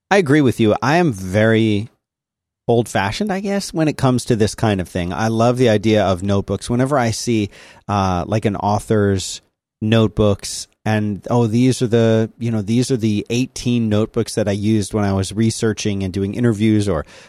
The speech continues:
when I was, what, you know, whatever, taking little clippings and coming up with my ideas," and, you know, and then they've, like, got those things and they're up on a shelf and they can point to it and say, "Oh yeah, this, this, this represents eight months of my life," or, "These are the,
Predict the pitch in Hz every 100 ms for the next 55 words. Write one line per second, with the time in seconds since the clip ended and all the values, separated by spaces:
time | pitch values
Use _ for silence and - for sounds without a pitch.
0 | - 101 95 95 - 113 - 107 85 107
1 | 117 104 - 110 104 110 104 87 - 139
2 | 131 120 107 107 - 117 113 104 104 95
3 | 95 107 131 117 107 - - _ - 120
4 | 104 - 113 120 117 113 107 117 120 101
5 | 127 156 - 123 110 - 123 113 104 110
6 | 117 120 127 110 92 - 180 117 78 -
7 | - - _ _ _ _ _ _ - 123
8 | 127 123 123 - 156 180 127 120 - -
9 | 117 113 147 127 95 151 - 104 139 214
10 | - - 156 - 175 - 139 131 120 -
11 | 127 131 120 - 110 95 98 95 73 -
12 | 104 117 135 135 107 104